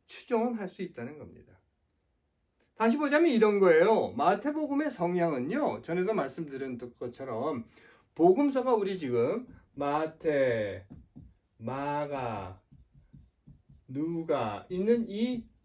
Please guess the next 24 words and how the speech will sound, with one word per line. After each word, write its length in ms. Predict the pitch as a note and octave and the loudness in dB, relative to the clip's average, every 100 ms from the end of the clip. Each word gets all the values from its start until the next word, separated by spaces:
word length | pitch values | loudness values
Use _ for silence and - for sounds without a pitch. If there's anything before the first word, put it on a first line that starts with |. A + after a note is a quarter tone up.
| _ | _
세 240 | - F#3 F#3+ | 6 8 8
개의 240 | G3+ C4+ | 4 0
공관복음서 880 | D#3+ D3+ D#3+ E3 C#3+ C3+ C3+ B2+ B2 | -2 -6 -4 -4 -4 -8 -8 -6 -8
중에서 720 | A#2 G#2+ F#2+ B3 D4+ G#2 - - - _ _ _ _ _ _ - | -8 -10 -2 0 2 -2 -8 -20 -20 _ _ _ _ _ _ -10
교회라고 720 | D#3+ F#3 A3 D#4 C#4+ C4 A#3+ | 2 4 4 2 2 2 2
하는 200 | G#3+ F#3 | 2 0
단어 220 | E3 D3 | -2 -2
있지 220 | B2 A#2 | -4 -6
않습니까? 520 | A2+ - G2+ G#2+ F#3 | -8 -8 -16 -8 -8
교회. 800 | F#3 B2 G#2+ F#2+ G2+ G#2 A#2 A2+ - _ _ _ _ _ _ _ _ _ _ _ | -8 -8 -8 -8 -10 -8 -8 -10 -14 _ _ _ _ _ _ _ _ _ _ _
그래서 140 | B2+ - | -16 0
에클레시아라고 840 | F3+ F#3 A#3+ B3 G#3 G#3 D3+ C3+ | 4 4 6 6 6 4 2 0
제가 200 | C3 B2+ | -2 -4
말씀드렸는데요. 840 | B2 G2+ - A#2+ A2 G2 F#2 F#2 A#2 A3 | -4 -4 -6 -6 -4 -6 -12 -10 -8 -2
이 160 | A#3+ | 0
에클레시아라고 840 | A3 - C#4+ C#4 A#3 C#4 A3+ G3+ F#3 | 0 -4 -4 -4 -4 -2 0 0 -2
하는 200 | F#3+ F#3+ | -2 -4
단어를 440 | B2+ C3 C#3+ E3+ | -6 -8 -4 -4
사용하는 720 | F#3 - C4 C4 A3+ G3+ G#3 | -4 -6 -6 -6 -6 -4 -6
복음서는 760 | - C3+ A#2+ G#2+ A2 G#3+ - - _ _ _ _ _ _ _ | -6 -8 -6 -6 -2 0 0 -4 _ _ _ _ _ _ _
마태복음 640 | C#3+ - F#3+ F#3+ B3 A3+ A#3+ | -8 -6 -4 -6 -6 -4 -6
하나밖에 540 | - D#4 C#4 A3+ B3 | -6 -8 -8 -10 -16
없다는 360 | A#3 - A#3 A#3 | -18 -18 -16 -18
거예요. 140 | _ | _